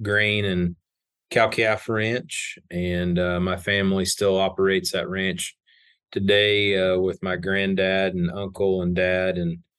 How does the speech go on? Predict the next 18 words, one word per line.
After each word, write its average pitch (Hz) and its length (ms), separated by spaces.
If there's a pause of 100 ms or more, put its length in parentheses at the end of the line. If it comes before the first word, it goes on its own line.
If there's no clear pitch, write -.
(340)
and 95 200
their 98 160
families. 98 640
And 85 140
so, 95 400 (200)
you 98 140
know, 95 160
it's, 92 360
it's 95 220
one 104 140
of 104 60
those 98 180
things 101 320
in 95 80
my 90 140
current 95 380
job. 95 420
It's, - 360